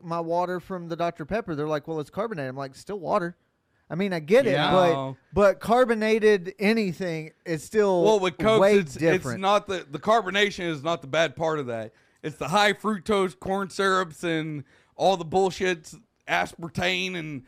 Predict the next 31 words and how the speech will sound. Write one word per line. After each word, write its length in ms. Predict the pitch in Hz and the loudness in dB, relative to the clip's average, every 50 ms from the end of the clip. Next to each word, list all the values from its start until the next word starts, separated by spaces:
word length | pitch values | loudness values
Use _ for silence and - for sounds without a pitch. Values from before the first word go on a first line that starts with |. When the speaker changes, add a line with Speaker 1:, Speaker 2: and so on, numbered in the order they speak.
| _ _ _ _ _ | _ _ _ _ _
Speaker 3:
and 100 | - 143 | -8 -2
all 180 | 147 156 190 185 | 0 2 2 2
the 140 | 165 170 202 | 2 0 0
Speaker 2:
Asperger's. 840 | 285 320 - - - 160 165 170 190 202 165 165 185 208 196 202 180 - - | 0 -2 -2 -4 -4 0 2 2 4 2 2 0 0 0 0 -2 -4 -8 -2
Speaker 1:
Aspar-, 360 | 175 185 202 180 - - 208 - | 0 0 0 0 -2 -8 -14 -12
aspar-, 100 | 180 - - - - - _ - - - - - - - - - _ _ _ _ _ _ _ _ _ _ _ _ _ _ _ _ _ _ _ _ _ - | -10 -10 -10 -12 -16 -20 _ -20 -20 -20 -20 -20 -20 -20 -20 -20 _ _ _ _ _ _ _ _ _ _ _ _ _ _ _ _ _ _ _ _ _ -6
<laughs> 0 | |
aspartame 600 | 147 156 160 - - 151 139 - 151 143 139 135 | -4 -4 -4 -4 -6 -10 -8 -6 -8 -8 -6 -6
is 140 | 127 120 110 | -8 -8 -8
in 80 | 127 117 | -10 -10
the 80 | 113 | -10
diet 420 | 107 107 117 117 117 117 117 - - | -8 -6 -4 -4 -4 -4 -6 -6 -8
ones. 280 | 135 131 135 - - - | -10 -12 -12 -14 -18 -10
Speaker 3:
<laughs> 40 | _ | _
Well, 260 | - 214 220 202 185 | 0 2 2 2 0
you 220 | 190 208 220 269 285 | -2 -2 0 2 4
know 120 | 262 220 | 4 4
what 120 | 202 180 | 4 4
I 80 | 165 151 | 4 2
mean. 280 | 147 143 135 139 135 139 | 0 -2 -6 -6 -4 -2
Speaker 1:
Yeah, 200 | 139 135 123 117 - | -2 -2 -2 -2 -2
no, 240 | 175 185 233 233 190 | 0 2 4 6 6
Speaker 3:
Like, 160 | 165 175 - | 6 6 4
Speaker 1:
no, 60 | 220 214 208 | 2 0 0
no, 60 | 202 | -2
no, 120 | 196 180 170 | 0 2 2
I 140 | 180 214 | 2 2
get 180 | 202 165 165 151 | 2 0 -2 -2
it. 160 | 151 143 147 | -2 -2 0
But 180 | 175 190 190 175 | 0 0 2 2
like, 300 | 185 190 185 170 - | 2 0 0 0 -2